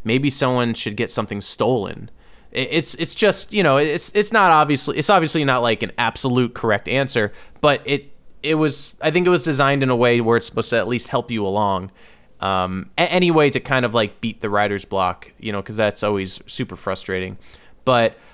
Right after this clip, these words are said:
I, I liked it for what it was, but it, it, uh, at the end of the day, it didn't suit me as well as kind of the system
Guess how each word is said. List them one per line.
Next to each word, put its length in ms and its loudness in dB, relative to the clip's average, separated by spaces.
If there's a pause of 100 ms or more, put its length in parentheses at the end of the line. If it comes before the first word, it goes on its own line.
I, 260 4
I 20 2
liked 280 2
it 140 -2
for 120 0
what 180 4
it 80 2
was, 360 4
but 220 2
it, 120 2
it, 280 -6
uh, 440 4
at 100 -2
the 80 4
end 100 4
of 80 0
the 60 -2
day, 360 4
it 120 2
didn't 240 0
suit 200 -4
me 160 -4
as 300 0
well 380 4
as 320 0
kind 200 -2
of 60 -6
the 60 -8
system 440 -4